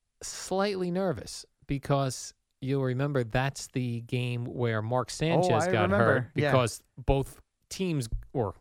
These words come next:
Speaker 1: Rex Ryan at the time, was going all out to
Speaker 2: No,
Speaker 1: win
Speaker 2: uh,
Speaker 1: that
Speaker 2: Rex Ryan
Speaker 1: Snoopy
Speaker 2: put
Speaker 1: game.
Speaker 2: Mark Sanchez back in the game in the second half.
Speaker 1: <laughs>
Speaker 2: That's how, how
Speaker 1: 'Cause he
Speaker 2: this,
Speaker 1: wanted to beat the
Speaker 2: that's how that,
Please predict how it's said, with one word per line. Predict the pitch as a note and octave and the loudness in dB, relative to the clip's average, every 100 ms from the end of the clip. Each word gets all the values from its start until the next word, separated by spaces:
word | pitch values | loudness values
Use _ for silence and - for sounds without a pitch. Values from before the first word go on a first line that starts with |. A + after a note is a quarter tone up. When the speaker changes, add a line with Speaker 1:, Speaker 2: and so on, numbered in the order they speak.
| - | 0
Speaker 1:
Rex | A2+ - | 0 2
Ryan | A#2 B2+ A2+ | 0 2 2
at | G2+ | -2
the | G#2+ | -4
time, | - A2+ G#2+ | -4 -2 -2
was | G#2 | 0
going | B2+ A#2 | 0 2
all | A2+ C3 B2+ | 2 2 2
out | B2 - | 2 4
to | |
Speaker 2:
No, | D#3 | 4
Speaker 1:
win | C#3 C#3+ A#2 | 4 4 2
Speaker 2:
uh, | |
Speaker 1:
that | A2 | 2
Speaker 2:
Rex | D#3 F#3 F#3+ | 4 2 4
Ryan | G#3 G3+ D#3 | 4 4 4
Speaker 1:
Snoopy | F3+ | 4
Speaker 2:
put | F#3 A3 | 4 4
Speaker 1:
game. | F3+ | 4
Speaker 2:
Mark | F3 F3+ | 2 2
Sanchez | - E3+ E3+ D3 D#3 A2+ | 0 2 2 2 2 0
back | - D3+ D#3 - | 0 2 2 0
in | E3 D#3+ | 0 0
the | |
game | C3+ C3+ B2+ A#2+ | 0 0 0 0
in | |
the | A2+ | -2
second | - C3+ G#2+ | -2 -2 -2
half. | A2+ A#2+ F#2+ - | -2 -2 -6 4
Speaker 1:
<laughs> | - - - | 4 6 0
Speaker 2:
That's | D#3+ B2+ - | 0 -2 -2
how, | C3 | -2
how | A#2 | 2
Speaker 1:
'Cause | B2 | 2
he | A3+ | 2
Speaker 2:
this, | A3 | 0
Speaker 1:
wanted | G3 F3+ | 0 0
to | E3+ | 0
beat | F#3 E3+ | 0 2
the | |
Speaker 2:
that's | D#3 D3+ | 4 6
how | |
that, | D#3 | 6